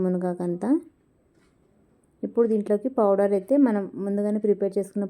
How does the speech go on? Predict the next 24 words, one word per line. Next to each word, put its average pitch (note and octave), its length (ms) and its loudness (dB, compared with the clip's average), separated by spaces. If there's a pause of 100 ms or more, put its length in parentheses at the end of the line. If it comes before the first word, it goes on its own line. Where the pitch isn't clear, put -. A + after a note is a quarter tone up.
పౌడర్ F#3+ 300 0
అంతా F#3 240 -4
వేసి F3+ 260 -4 (100)
కలుపుకోవాలి. F#3+ 720 0 (520)
ఇంతేనండి, G#3 680 2 (160)
చాలా G3 260 0 (100)
టేస్టీగా G3+ 540 2
ఉంటుంది. F#3+ 380 -4 (200)
ఇది F#3+ 220 2
అమ్మమ్మలు F#3+ 560 -2 (460)
అంటే G3 200 2
ఇప్పుడు A3 280 0
పల్లెటూరులో A3+ 520 6
ఇలానే G#3 340 2
చేస్తుంటారులేండి. F#3+ 840 0 (300)
కావాలంటే G#3 500 2
దీంట్లో G3+ 220 0 (100)
కొంచెం G3 280 -2
పచ్చి F3 260 -2
కొబ్బరి F#3+ 320 2
కూడా G3+ 180 4
వేసుకున్నా F#3+ 380 -2 (100)
బాగుంటుంది. F3+ 500 0 (1300)
ఇప్పుడున్న A3 420 4